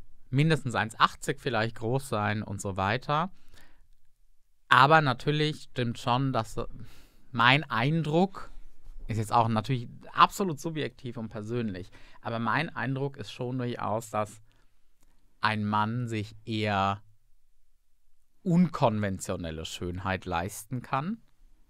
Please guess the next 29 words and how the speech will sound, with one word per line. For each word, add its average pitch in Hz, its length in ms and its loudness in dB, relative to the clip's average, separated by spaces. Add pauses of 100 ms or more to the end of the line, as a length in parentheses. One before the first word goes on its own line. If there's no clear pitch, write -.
(260)
Also 98 200 -6
das 95 180 -4
vielleicht 92 420 -4
auch 90 140 -8
durch 90 280 -8
Fähigkeit 104 800 -4
und 87 220 -10
Intelligenz 92 640 -6
und 95 180 -10
so 87 160 -8
weiter 82 460 -6
auch 78 100 -12
ein 85 80 -10
Stück - 280 -10
weit 82 220 -6
ausgleichen 98 640 -4
kann, 95 240 -4
wenn 87 80 -6
er 87 80 -4
nicht 185 260 -6
einem 95 100 -8
klassischen - 460 -12
Schönheitsideal 104 720 -6
entspricht, 120 640 -8 (600)
während 117 640 -2
die 107 60 -4
Gesellschaft 107 800 -4
bei 90 140 -6
Frauen 95 640 -8